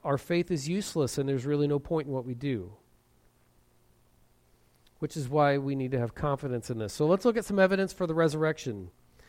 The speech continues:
There are three theories that have kind of been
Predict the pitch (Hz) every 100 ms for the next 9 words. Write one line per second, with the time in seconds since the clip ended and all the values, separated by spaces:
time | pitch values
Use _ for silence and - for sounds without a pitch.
0 | - - - _ 202 220 202 - 254 233
1 | - _ - - 226 214 196 151 147 143
2 | - 170 160 147 - - - - - _
3 | _ _ _ _ _ 180 - 185 175 156